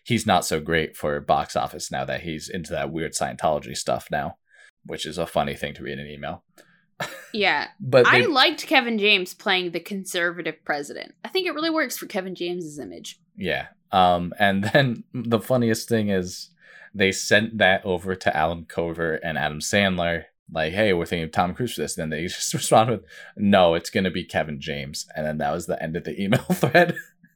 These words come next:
Speaker 1: Like,
Speaker 2: So
Speaker 1: Sony's
Speaker 2: good.
Speaker 1: like, "We're thinking Tom Cruise." Like, "No." Do you get the movie? 'Cause the movie isn't, you know, action star cool guy is the president. That's,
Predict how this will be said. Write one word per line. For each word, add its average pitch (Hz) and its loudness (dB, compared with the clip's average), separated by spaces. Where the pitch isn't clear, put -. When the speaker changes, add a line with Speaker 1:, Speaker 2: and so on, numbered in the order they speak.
Speaker 1:
Like, 185 4
Speaker 2:
So - -6
Speaker 1:
Sony's 127 6
Speaker 2:
good. 127 8
Speaker 1:
like, 110 4
"We're 117 4
thinking 110 2
Tom 104 4
Cruise." 90 2
Like, 80 -4
"No." 76 0
Do 107 2
you 113 8
get 123 4
the 190 6
movie? 190 8
'Cause 117 2
the 135 2
movie 160 8
isn't, 127 6
you 120 6
know, 95 4
action 131 2
star 117 6
cool 135 6
guy 104 6
is 92 2
the 92 -4
president. 92 2
That's, - 2